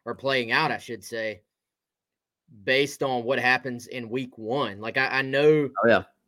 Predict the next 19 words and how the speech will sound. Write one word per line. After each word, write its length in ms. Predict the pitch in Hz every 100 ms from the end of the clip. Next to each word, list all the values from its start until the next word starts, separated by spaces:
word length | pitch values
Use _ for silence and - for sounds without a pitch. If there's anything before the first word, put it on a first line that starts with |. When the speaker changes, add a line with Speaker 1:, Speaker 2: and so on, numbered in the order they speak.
| - - _
Speaker 1:
you 80 | -
know, 60 | 165
I, 200 | 160 151
I 40 |
know 280 | 170 190 185
these 240 | 170 170
seasons 320 | 196 180 156 127
are 80 |
roller 260 | 113 123 117
coasters, 600 | 110 101 95 107 98 98
and 160 | 110 120
it's 160 | 117 -
easy 340 | 160 160 143
when 180 | 131 123
you're 100 | 113
in 240 | 123 123
it 180 | 135 -
to 120 | 123
kinda 440 | 120 123 113 107